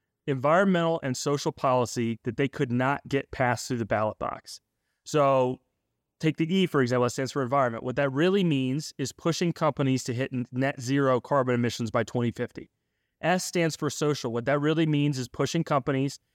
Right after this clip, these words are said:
to engage in L G B T Q propaganda, transgender ideology, um, pro, pro-choice propaganda or, or policies at the corporate board level, or, or, or weighing into, uh,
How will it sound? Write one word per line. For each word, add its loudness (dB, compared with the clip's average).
to 2
engage 2
in -2
L 2
G -6
B -2
T -6
Q -4
propaganda, 0
transgender 0
ideology, 0
um, 0
pro, 0
pro-choice 0
propaganda 0
or, -2
or -2
policies 0
at -6
the -8
corporate -2
board 0
level, 0
or, 0
or, 0
or 2
weighing 2
into, 0
uh, 0